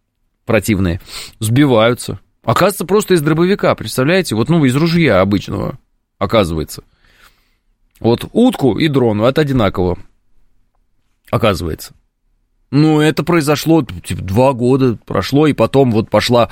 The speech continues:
пошли такие, вал просьб прошел. И я помню, потом этот вопрос решали, Хинштейн об этом говорил, что там через, э, и есть определенные препоны законодательные, их надо преодолеть, преодолели эти препоны, эти ружья пошли туда,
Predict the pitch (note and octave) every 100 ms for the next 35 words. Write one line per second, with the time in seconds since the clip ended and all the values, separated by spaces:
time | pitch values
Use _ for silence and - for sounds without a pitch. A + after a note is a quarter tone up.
0 | - A#2 - C3+ G#2+ G#2+ F#2+ G#2 - B2+
1 | E3+ F3+ B2+ B2 - G#2+ A2+ A#2+ D3 A#2+
2 | A2+ A#2 B2 G#2 - - A2+ A2 G#2+ A#2+
3 | - G#2 - E3+ F3 C3+ B2 A2+ - F3+
4 | D3+ C3+ B2+ A2+ G#2 G#2+ G2+ G2 - -
5 | - - - F#2+ G2 E2 - A#2+ A2 G2
6 | G2 G2 G2+ G#2 B2 B2 B2+ C3+ - G#2+
7 | A#2+ A#2 A#2+ G#2+ G#2+ C#3 E3+ F#3+ D3 A#2+
8 | A#2+ A#2+ A#2 A2+ G#2 F#2+ G2+ A2+ A2 A#2
9 | A2+ B2 D3 F3 - B2+ B2 C3+ B2+ G2+
10 | F#2+ F#2+ A2 - F3 A#2 G#2+ A2 A2 A2
11 | G2 - F2+ - -